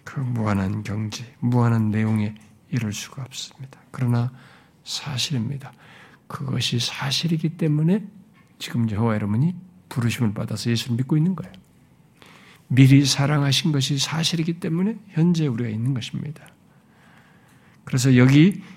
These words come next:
예수 믿는 우리를 어떤 자로 기술하고 있는지, 이 어떤 자라고 기술하고 있는 이런 내용을 우리가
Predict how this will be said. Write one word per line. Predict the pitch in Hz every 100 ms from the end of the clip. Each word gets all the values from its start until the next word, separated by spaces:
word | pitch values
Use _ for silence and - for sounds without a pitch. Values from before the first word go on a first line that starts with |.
| - -
예수 | 117 135 -
믿는 | 156 156 156 160
우리를 | 175 139 196 180 226 143 - -
어떤 | - - - 254 233 220
자로 | 220 214
기술하고 | 190 - 190 170 180 170 165 160
있는지, | 156 151 147 151
이 | 156 185 214 220 220 - - - - - -
어떤 | - 131 - 220 214 202 196 -
자라고 | - - 185 233 214 196 196
기술하고 | 175 - 160 165 160 147 143
있는 | 139
이런 | 127 135 107
내용을 | 101 113 139
우리가 | 113 117 151